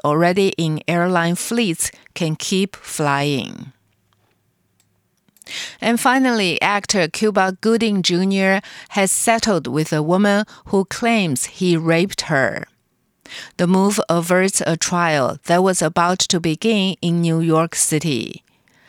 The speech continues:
The woman says Gooding lured her into a hotel room by saying he had to change his clothing and then attacked her. Gooding has maintained through his lawyers that it was consensual sex.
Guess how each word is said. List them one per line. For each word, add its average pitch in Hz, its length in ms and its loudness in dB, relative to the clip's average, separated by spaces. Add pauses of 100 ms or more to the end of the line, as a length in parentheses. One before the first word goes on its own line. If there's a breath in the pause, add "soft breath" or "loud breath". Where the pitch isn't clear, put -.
(240 soft breath)
The 202 100 2
woman 180 300 4
says 165 320 2
Gooding 175 440 0
lured 185 500 2
her 196 200 2 (120)
into 202 320 0
a 165 140 2
hotel 180 500 0
room 190 360 2 (280 loud breath)
by 185 200 2
saying 208 360 2
he 190 200 0
had 202 320 0
to 214 120 0
change 202 520 2
his 170 200 0
clothing 180 640 0 (260 loud breath)
and 180 220 0
then 185 460 2
attacked 160 560 -2
her. 135 440 -2 (760)
Gooding 190 320 4
has 175 260 0
maintained 170 580 0
through 185 340 2
his 175 280 0
lawyers 165 560 2 (360 loud breath)
that 175 220 0
it 208 200 4
was 202 240 2
consensual 190 920 0
sex. - 720 -2